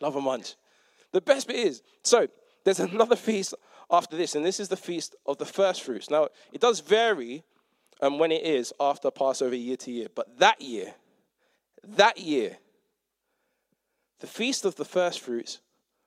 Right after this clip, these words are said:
was on the Sunday, was on the third day. So what Jesus was saying with his resurrection is, "I'm back, and it's time for the harvest. It's time. With my resurrection, it's time.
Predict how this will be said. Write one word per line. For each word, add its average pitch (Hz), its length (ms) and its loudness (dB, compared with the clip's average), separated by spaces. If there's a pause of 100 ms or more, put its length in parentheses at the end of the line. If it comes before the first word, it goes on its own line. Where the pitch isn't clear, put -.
(140)
was 117 140 -8
on 110 140 -6
the 104 60 -10
Sunday, 113 440 -8 (300)
was - 140 -12
on - 140 -14
the 208 60 -16
third 104 340 -12
day. - 80 -18 (1600)
So 151 120 -2
what 196 160 4
Jesus 202 440 -2
was 180 100 0
saying 147 440 -2
with 165 180 0
his 165 180 -4
resurrection 147 560 2
is, 107 200 -14 (280)
"I'm - 200 -8
back, - 380 -8 (220)
and 233 140 -10
it's - 140 -6
time 113 440 -8 (160)
for - 160 -6
the 104 100 -8
harvest. - 600 -8 (880)
It's - 180 -2
time. 131 440 0
With 147 160 0
my 208 300 8
resurrection, 208 800 6 (180)
it's - 240 0
time. 139 440 2